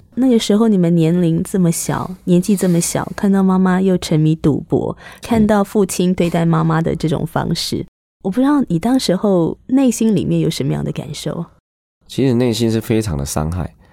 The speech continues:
Speaker 2: 那个伤害就是原始于，呃，我们家本来其实是生活蛮，呃，富裕的。那后来跑路到台北，是因为我父母他们欠债太多钱了，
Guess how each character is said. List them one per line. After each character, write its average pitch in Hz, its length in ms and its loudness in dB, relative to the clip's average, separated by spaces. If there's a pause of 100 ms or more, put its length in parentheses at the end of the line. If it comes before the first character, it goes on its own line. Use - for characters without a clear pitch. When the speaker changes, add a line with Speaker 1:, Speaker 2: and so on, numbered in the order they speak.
(140)
Speaker 2:
那 127 80 -4
个 120 100 0
伤 123 200 0
害 117 100 0
就 113 120 -4
是 110 200 -2
原 87 220 0
始 76 220 -4
于， 69 260 -4 (320)
呃， 80 160 -4
我 80 100 0
们 87 140 0
家 107 240 -2 (220)
本 87 120 -2
来 82 240 0 (200)
其 98 200 -4
实 101 140 -2
是 101 180 -2
生 104 260 -2
活 73 180 -4
蛮， 71 380 -4 (180)
呃， 69 220 -8
富 107 260 -2
裕 101 140 2
的。 - 120 -2 (800)
那 135 140 0
后 151 100 2
来 110 120 2
跑 87 240 -2
路 127 160 0
到 120 180 0
台 92 220 -4
北， 78 160 0
是 113 160 -4
因 104 100 0
为 92 40 0
我 73 120 -2
父 104 260 -4
母 71 140 -4
他 107 140 -4
们 87 140 -2 (280)
欠 104 320 -2
债 98 200 -2
太 98 160 -4
多 87 140 -2
钱 - 260 -10
了， - 80 -16